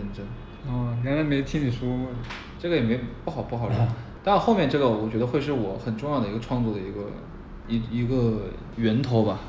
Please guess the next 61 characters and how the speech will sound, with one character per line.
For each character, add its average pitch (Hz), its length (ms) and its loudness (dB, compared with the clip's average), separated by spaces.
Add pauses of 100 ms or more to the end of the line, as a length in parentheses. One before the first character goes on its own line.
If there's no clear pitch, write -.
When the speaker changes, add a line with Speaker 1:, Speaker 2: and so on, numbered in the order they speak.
(200)
Speaker 2:
可 123 100 -2
能 127 180 2
会 147 160 0
以 135 80 2 (100)
别 113 140 -4
的 123 180 -2 (100)
方 123 160 -2
式。 123 160 -6 (340)
Speaker 1:
是 156 200 0
的， 104 180 0
是 - 160 -4
的， 101 180 -2
我 120 120 2
觉 147 100 4
得 180 140 8
我 143 160 8
更 247 220 2
加 226 160 8
有 123 160 8
义-， 120 160 4 (100)
有 110 280 2 (440)
义 175 260 0
务 113 220 2
去 110 280 -4
做 113 180 -4
创 107 220 -4 (100)
作， - 100 -8 (340)
更 160 100 4
加 165 120 8
有 127 120 6
义 135 180 6
务 120 140 2
活 113 200 0
得 120 80 2
更 127 180 0
好， - 240 -6 (200)
活 123 100 0
得 123 120 2
更 127 160 0
精 127 180 0
彩， 117 220 -2 (340)
因 123 120 0
为 127 100 4
经 127 180 0
历 123 80 4
过 107 100 0
这 101 80 -4
一 92 40 -4
些。 - 220 -12 (380)
我 131 80 -6
甚 214 200 2
至 170 100 6
都 170 140 6
认 160 160 8
为 131 80 10
我 131 180 6
以 127 100 6
后 120 260 4
希 110 200 0
望 127 200 4
在 110 340 2